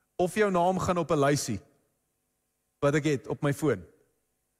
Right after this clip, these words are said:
en ek bid vir jou. Maak ek nog foute? Ja, ek maak nog foute. Ek is nie super heilig en perfek nie, maar ek het 'n punt daarvan gemaak om wanneer ek vir iemand sê ek bid vir hulle, om actually vir hulle te bid.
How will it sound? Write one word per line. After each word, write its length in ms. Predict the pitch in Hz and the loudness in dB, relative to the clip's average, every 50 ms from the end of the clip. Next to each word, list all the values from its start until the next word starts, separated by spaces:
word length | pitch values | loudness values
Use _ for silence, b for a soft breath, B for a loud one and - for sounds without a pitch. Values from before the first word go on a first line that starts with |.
| _ _ _ _ _ _ _ _ _ _ _ _ | _ _ _ _ _ _ _ _ _ _ _ _
en 120 | - 135 139 | -4 -2 -2
ek 100 | 139 127 | 0 0
bid 180 | 151 151 - | -2 -2 -2
vir 120 | - - 92 | -4 -8 -8
jou. 140 | 76 - - _ _ _ _ _ _ _ _ _ _ _ _ _ _ _ _ _ _ _ _ _ _ _ _ _ _ _ _ _ _ _ _ _ _ _ _ _ _ _ _ _ _ _ _ _ _ _ _ _ _ _ _ _ _ _ _ _ _ _ _ | -8 -10 -12 _ _ _ _ _ _ _ _ _ _ _ _ _ _ _ _ _ _ _ _ _ _ _ _ _ _ _ _ _ _ _ _ _ _ _ _ _ _ _ _ _ _ _ _ _ _ _ _ _ _ _ _ _ _ _ _ _ _ _ _
Maak 160 | 143 160 180 | -2 -2 -2
ek 120 | 226 202 - | -4 -4 -2
nog 180 | 226 220 - | -2 -2 -2
foute? 360 | - - 214 208 196 - 214 196 | -2 -2 -2 -2 -2 -2 -4 -2
Ja, 200 | 175 175 190 202 | 0 0 0 0
ek 100 | 170 - | -2 -2
maak 200 | 175 175 170 - | -4 -4 -4 -4
nog 160 | 180 160 - | -6 -8 -2
foute. 300 | - 156 151 143 - 143 | -2 0 0 0 0 -2
Ek 100 | 127 127 | -2 -2
is 60 | - | -4
nie 80 | 180 165 | -8 -8
super 320 | - - 160 - 160 147 | -8 -8 -4 0 2 2
heilig 280 | 127 123 131 139 131 - | 2 2 2 0 -2 -2
en 80 | 143 123 | -4 -4
perfek 400 | - 120 - - 147 139 - - | -4 -6 -4 -4 -6 -6 -6 -8
nie, 120 | 117 117 | -8 -4
maar 160 | 123 135 127 b b b b b b b b b _ _ _ _ _ _ | -4 -4 -4 b b b b b b b b b _ _ _ _ _ _
ek 100 | - - | -10 -8
het 40 | 143 | -8
'n 140 | - - _ | -8 -8 _
punt 220 | - 226 220 220 | 0 0 2 2
daarvan 400 | 233 247 185 - - - 165 170 | 2 2 0 0 -2 -2 -2 -2
gemaak 440 | 151 - 165 156 135 135 143 147 - | -2 -2 0 0 2 2 2 0 0
om 80 | 151 139 | -2 -2
wanneer 240 | 127 139 147 143 143 | -2 0 0 0 0
ek 160 | 139 151 - | -2 -4 -6
vir 120 | - 160 | -8 -8
iemand 280 | - 170 170 185 180 165 | -6 -2 -2 -2 -2 -2
sê 240 | - - - 165 143 | -2 -2 0 0 -2
ek 160 | 135 123 117 | -2 -2 -2
bid 180 | 139 156 156 | -2 -2 -2
vir 160 | - - 135 120 | -4 -4 -2 -2
hulle, 200 | 117 117 110 - | -2 -2 -2 -4
om 140 | 131 131 - | -8 -8 -6
actually 420 | - - 143 - - - 143 127 120 | -8 -8 -8 -8 -8 -6 -6 -4 -4
vir 180 | - - 131 120 | -4 -6 -6 -4
hulle 180 | 110 104 104 | -4 -6 -6
te 100 | - 113 | -8 -4
bid. 200 | 104 143 135 - | -4 -2 -4 -4